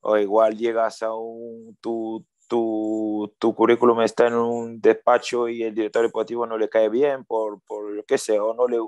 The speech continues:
no le gustas, pero no es porque es un jugador malo, es porque no ha tenido esta suerte, ¿no? Y, y muchas veces duele, ¿no? Duele eso, y sobre todo el tema del representante, que si, si no ves,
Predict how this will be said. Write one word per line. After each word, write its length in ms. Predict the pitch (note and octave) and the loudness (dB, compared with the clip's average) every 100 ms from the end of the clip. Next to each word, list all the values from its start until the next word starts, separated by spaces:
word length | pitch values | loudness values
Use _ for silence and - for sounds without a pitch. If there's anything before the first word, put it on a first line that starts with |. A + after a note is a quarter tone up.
| - | -4
no 120 | B2 | -2
le 80 | A#2+ | -2
gustas, 640 | A#2+ C#3 - A#2+ - - _ _ _ _ _ _ _ _ _ | -2 -4 -2 -2 -2 -10 _ _ _ _ _ _ _ _ _
pero 260 | A#2 A#2 A#2 | 4 4 4
no 120 | B2 | 0
es 80 | C3 | 0
porque 600 | B2 A#2 B2 A#2 A#2+ B2 | 0 -2 -4 0 0 0
es 60 | B2 | -4
un 180 | B2 | -14
jugador 340 | B2 A2+ A#2 B2 | -8 -2 0 2
malo, 340 | D3+ E3 A2+ A#2+ | 2 0 -2 -8
es 80 | |
porque 560 | - A#2 - A#2+ A#2 A#2 | -10 -10 -6 -6 -4 -4
no 140 | A#2+ | -2
ha 40 | B2+ | -2
tenido 300 | B2 B2 A#2+ | -2 -4 -4
esta 220 | - A2 | -4 -6
suerte, 540 | - C3+ C#3+ - G#2 | -2 0 0 0 -6
¿no? 200 | G2+ - _ - | -6 -10 _ -6
Y, 600 | A2 A2 A2 G#2+ G#2+ G2+ _ _ _ - | -2 0 -2 -2 -2 -2 _ _ _ -2
y 100 | A2+ | 2
muchas 320 | A#2 A2+ A2 | 2 4 4
veces 720 | A2+ - A#2 A#2 A#2 - - - - _ | 4 6 6 8 6 2 -10 -16 -16 _
duele, 480 | F#2 G#2+ B2 B2 G2+ | -4 2 4 4 0
¿no? 200 | A2 B2 | -8 -12
Duele 440 | G#2 A2 G#2+ A2 | -6 -4 -2 -4
eso, 320 | B2 - G2 - | -6 -10 -14 -14
y 420 | G2 F#2+ F#2 F#2 | -12 -8 -8 -6
sobre 240 | G2 G#2 G2 | 0 2 4
todo 200 | G#2+ G#2+ | 4 4
el 100 | G#2 | 4
tema 240 | G#2+ G#2+ | 4 6
del 80 | G#2 | 6
representante, 800 | G2+ G2 F#2+ G2 A#2 A2 G#2 G#2+ | 4 0 -2 2 2 2 0 0
que 100 | G2 | -2
si, 340 | - G#2 G2+ _ _ _ _ _ _ | -6 -8 -8 _ _ _ _ _ _
si 200 | - A2 | -4 2
no 140 | A#2 A#2 | 6 8
ves, 540 | A#2 A#2 A2 G#2+ | 8 6 2 -4